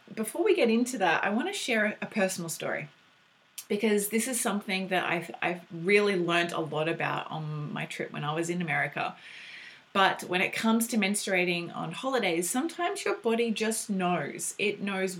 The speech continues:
what it needs to do when it needs to do it. So I departed Australia on a Sunday,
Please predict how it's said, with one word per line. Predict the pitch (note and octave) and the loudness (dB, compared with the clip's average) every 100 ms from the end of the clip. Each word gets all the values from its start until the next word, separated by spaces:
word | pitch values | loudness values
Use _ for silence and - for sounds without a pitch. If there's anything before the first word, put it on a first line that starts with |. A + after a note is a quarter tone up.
| D#3+ | -4
what | D3+ A#3+ | 2 4
it | C#4 | 4
needs | A#3 A#3+ A#3 | 2 0 0
to | B3 | -2
do | G#3+ G#3 G3 G3+ E3+ | 2 4 2 0 0
when | F3 F#3 | 2 2
it | E3+ | 0
needs | F3 E3 - | -4 -6 -6
to | E3+ | -4
do | E3 D#3 | 0 0
it. | - G3+ | 0 0
So | - G#3+ G#3 - - - - | 4 4 4 -6 -16 -18 -4
I | - C4 | 2 4
departed | C#4 - G#3 G3 G#3+ G3+ | 2 -2 -2 0 0 0
Australia | G#3+ G3 E3+ F3+ - | -2 0 0 0 0
on | F3+ | -2
a | G3+ | -2
Sunday, | - E3 D#3 D3+ C4 | -2 -4 -2 -2 -4